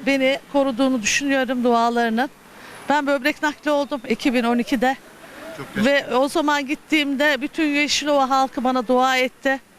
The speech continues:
Speaker 1: Sayısız telefon aldım. Bu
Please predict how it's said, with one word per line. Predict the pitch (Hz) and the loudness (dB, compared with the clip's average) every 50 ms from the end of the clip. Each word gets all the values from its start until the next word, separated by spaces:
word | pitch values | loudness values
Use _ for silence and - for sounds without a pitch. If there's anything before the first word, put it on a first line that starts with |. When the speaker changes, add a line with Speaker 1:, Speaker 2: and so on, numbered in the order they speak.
| - - - - - | -20 -20 -20 -18 -10
Speaker 1:
Sayısız | - - 285 285 285 277 269 - 294 277 - | -6 -2 0 0 0 0 -2 -2 -4 -4 -4
telefon | - 311 262 254 254 - 277 269 262 | 0 2 2 2 2 0 0 0 0
aldım. | 269 269 262 262 208 269 269 247 - - - - - - - - - - - - - - - - | 2 0 0 0 -2 -2 -4 -4 -6 -16 -20 -20 -20 -20 -20 -20 -20 -20 -20 -20 -20 -12 -2 2
Bu | 240 285 277 254 233 | 2 4 4 4 2